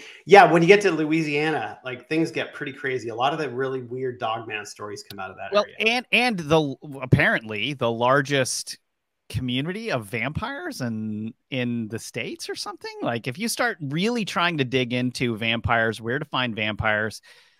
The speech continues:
Speaker 2: you, you, you,
Speaker 1: In
Speaker 2: you
Speaker 1: Louisiana?
Speaker 2: you get to Louisiana. You, you end up getting to Louisiana, and, and you know what's weird is, like, that, that series True Blood was w-, about vampires, was all based in Louisiana.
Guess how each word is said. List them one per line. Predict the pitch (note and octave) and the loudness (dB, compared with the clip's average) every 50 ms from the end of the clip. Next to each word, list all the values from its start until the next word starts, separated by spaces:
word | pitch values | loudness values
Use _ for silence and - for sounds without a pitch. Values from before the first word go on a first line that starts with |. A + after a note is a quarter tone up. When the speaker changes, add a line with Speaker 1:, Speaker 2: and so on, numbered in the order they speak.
| _ - - _ _ _ _ _ _ _ - | _ -20 -20 _ _ _ _ _ _ _ -6
Speaker 2:
you, | C#3+ D3 D3+ D#3 D#3+ D#3+ - | -4 -2 0 0 0 -2 -2
you, | E3 D3+ D#3+ C#3 B2+ _ - | -2 -2 -2 -2 -4 _ 0
you, | C#3+ D3+ | 4 6
Speaker 1:
In | G3 G3+ | 6 6
Speaker 2:
you | G3+ G3+ | 6 4
Speaker 1:
Louisiana? | G3+ G3+ C#3+ - - E3+ F3 E3+ E3+ E3+ F#3 G3+ - C#4 - - - - | 4 4 2 2 2 0 0 0 0 0 0 0 -2 -2 -6 -4 2 4
Speaker 2:
you | E3+ D3+ | 6 8
get | E3+ G3+ F#3 | 8 8 8
to | G#3 | 8
Louisiana. | F#3+ G3 F#3+ G3+ G#3 F#3 E3 F#3+ A3 A#3 D#3+ - - _ _ _ _ _ _ | 6 6 8 6 6 4 4 2 2 0 0 -2 -4 _ _ _ _ _ _
You, | - C3+ D3 D#3+ | 0 0 2 2
you | E3+ D3+ D#3+ | 2 2 2
end | F#3+ G#3+ A#3+ | 4 4 4
up | B3 F#3 | 2 2
getting | D3+ F3 F3 F3+ F3+ | 4 4 4 4 4
to | F3 E3+ | 2 2
Louisiana, | E3 D3+ D3+ D3 C3 B2 C#3 C#3 C#3+ D3 C#3 A#2+ A2+ | 2 2 0 0 0 -2 -2 -2 -2 -2 -2 -2 -2
and, | A#2+ B2 A#2+ A#2 A#2 A#2+ _ | -2 -4 -4 -4 -6 -8 _
and | - D3 D3+ | -6 -4 -2
you | G3 | 0
know | B3+ C#4+ | 2 2
what's | A#3+ D#3+ - | 2 2 0
weird | C3 D#3 A#3 A#3+ E3 | -2 0 2 2 2
is, | A#2+ A2+ A2+ G#2 - | 2 0 -2 -2 -2
like, | A#2 A2 A2+ G#2 - | 0 0 0 0 -2
that, | C3+ C#3 D3 C#3+ _ _ _ _ _ _ _ _ _ _ _ - B2+ B2 | -4 -4 -4 -6 _ _ _ _ _ _ _ _ _ _ _ -20 -16 -8
that | A#2+ C3+ C3 B2+ - - | -4 -2 -2 -2 -2 -6
series | - - - D#3+ F#3 E3+ C3+ A#2+ - - | -8 -4 -2 0 0 0 0 0 -2 -4
True | - - - - E3+ G3 G#3 | -6 -8 -4 -2 0 0 0
Blood | C#3 A2+ A2 G#2+ G#2 G#2 G#2 | 0 -2 0 0 0 0 -2
was | A2 A#2 G#2+ G2+ - _ _ _ _ _ - | -2 -2 -2 -4 -8 _ _ _ _ _ -6
w-, | - B2+ C3 | -4 -2 -2
about | - C3 C#3 - - E3 | 2 4 6 6 6 6
vampires, | D#3+ C#3+ C3 A#2 A2 A2+ A2 G2+ G2+ G#2 A2 G#2+ | 4 4 2 2 2 0 0 0 0 0 -2 -4
was | A#2 G#2+ B2 | -4 -2 0
all | B2+ B2+ A2+ | 2 0 0
based | G#2+ A2 A#2 C3 B2+ - - | 0 -2 -2 -2 -4 -6 -8
in | B2+ A#2 A2+ | -8 -6 -6
Louisiana. | A2 G#2+ A2 A2 G2 G#2+ G#2 A2+ B2 A#2 - - B2 | -6 -6 -6 -6 -6 -6 -6 -6 -8 -8 -10 -16 -18